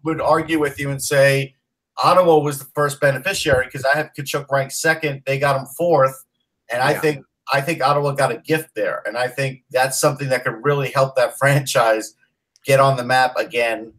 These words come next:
Speaker 1: when they need to. So that's something. But again, yes, then after that, uh, they were beneficiaries, the Islanders. The Flyers were a beneficiary with Farabee. I had Farabee higher. I, and I'm not saying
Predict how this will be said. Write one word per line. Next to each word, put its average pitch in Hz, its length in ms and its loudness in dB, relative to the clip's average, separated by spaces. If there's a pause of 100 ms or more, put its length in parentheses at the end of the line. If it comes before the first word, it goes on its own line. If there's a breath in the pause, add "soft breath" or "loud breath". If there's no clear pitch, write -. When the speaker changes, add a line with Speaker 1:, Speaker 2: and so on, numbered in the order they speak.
(180)
Speaker 1:
when 113 120 -8
they 120 140 -6
need 135 220 -4
to. 107 240 -10
So 127 500 4 (380 soft breath)
that's 147 260 4
something. 156 500 2
But 151 160 4
again, 151 340 4
yes, 143 280 2
then 151 220 0
after 165 320 -2
that, 143 500 2 (420)
uh, 139 420 2 (1300)
they 147 140 2
were 160 220 4
beneficiaries, 151 760 0
the 143 80 -6
Islanders. 143 480 -2
The - 80 -18
Flyers 135 400 0
were 147 140 0
a 139 60 -4
beneficiary 143 680 -2
with 143 160 -6
Farabee. 135 400 2
I 104 140 0
had 123 140 -6
Farabee 123 440 -2
higher. 107 340 0
I, 117 280 -4 (120)
and 131 140 0
I'm 147 140 2
not 156 160 2
saying 143 400 0